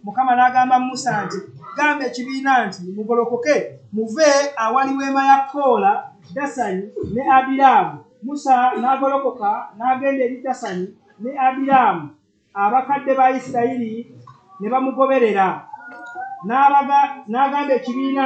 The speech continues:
nti, "Mbegayiridde, muve awali weema, muve awali weema ez'abantu bonna ababi. So, temukoma ku kintu kyabwe kyonna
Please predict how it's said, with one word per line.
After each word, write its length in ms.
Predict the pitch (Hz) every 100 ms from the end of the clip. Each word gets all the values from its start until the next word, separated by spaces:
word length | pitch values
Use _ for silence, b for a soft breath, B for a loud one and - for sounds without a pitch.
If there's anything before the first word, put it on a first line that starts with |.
| 233
nti, 160 | 180
"Mbegayiridde, 840 | 196 214 277 277 277 277 202 147 175 - _ -
muve 360 | 202 220 285 277 269
awali 380 | 226 254 269 269
weema, 540 | 277 277 269 262 269 - -
muve 300 | 214 214 294 302 -
awali 380 | - 220 269 269
weema 540 | 269 277 254 196 185 -
ez'abantu 680 | 214 202 302 285 240 247
bonna 720 | 277 233 226 277 262 226 247 - - _ _
ababi. 720 | 196 185 180 185 247 185 - - _
So, 320 | - 330 330 208 - _ _
temukoma 560 | 240 349 359 269 208 254 - 143
ku 120 | 208
kintu 300 | - 220 302 311
kyabwe 360 | 285 196 233
kyonna 400 | 233 165 135 180